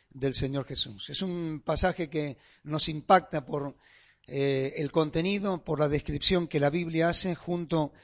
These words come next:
a los otros evangelistas acerca de esta hora de, de padecimiento,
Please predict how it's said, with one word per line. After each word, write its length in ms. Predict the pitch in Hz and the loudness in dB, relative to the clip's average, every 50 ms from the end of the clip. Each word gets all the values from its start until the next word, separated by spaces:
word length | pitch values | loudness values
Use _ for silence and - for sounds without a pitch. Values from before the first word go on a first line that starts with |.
| - - - _ | -20 -20 -20 _
a 140 | - 151 139 | -6 -2 0
los 160 | 147 143 - | 0 2 2
otros 260 | 190 180 175 156 - | 0 0 -2 -2 -2
evangelistas 600 | 165 151 151 143 - 160 156 170 170 - 156 131 143 | -2 -2 -2 -2 -2 -2 -2 -2 -2 -2 -4 -4 -6
acerca 360 | 139 - 175 160 147 160 151 | -4 -4 -4 -4 -2 -2 -4
de 80 | 147 160 | -2 -4
esta 240 | 151 - - 160 156 | -4 -2 0 4 6
hora 440 | 165 170 170 156 147 143 143 - _ _ _ _ | 6 6 6 6 4 0 -2 -8 _ _ _ _
de, 760 | _ - 139 143 147 143 139 139 139 139 139 135 135 - _ _ | _ -12 -8 -4 -2 0 0 2 2 0 0 -2 -4 -8 _ _
de 680 | 135 127 127 135 135 135 135 135 131 131 127 123 - _ _ _ _ _ - | -16 -10 -8 -6 -4 -4 -4 -4 -4 -6 -6 -8 -10 _ _ _ _ _ 4
padecimiento, 1000 | 175 180 185 175 - - 170 165 196 208 208 202 202 220 208 208 196 - _ | 6 6 6 4 2 0 0 0 0 0 0 -2 -2 -4 -4 -4 -4 -8 _